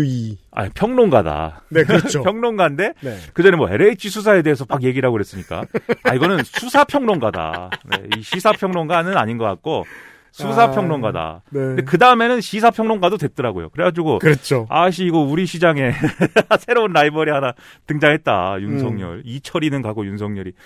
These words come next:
Speaker 2: 아무튼 그래가지고, 어, 이것 때문에 결국은 이 선거가 정권 심판의 선거가 강해지는 어떤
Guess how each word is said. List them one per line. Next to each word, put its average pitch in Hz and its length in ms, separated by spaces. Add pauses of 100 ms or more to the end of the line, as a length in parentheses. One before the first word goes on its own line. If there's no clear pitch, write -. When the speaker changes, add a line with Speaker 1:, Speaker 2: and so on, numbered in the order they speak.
(360)
Speaker 2:
아무튼 170 420 (400)
그래가지고, 196 720
어, 147 320
이것 214 360
때문에 202 460
결국은 160 460
이 143 100
선거가 165 380
정권 190 400
심판의 190 420
선거가 156 360
강해지는 175 540
어떤 101 300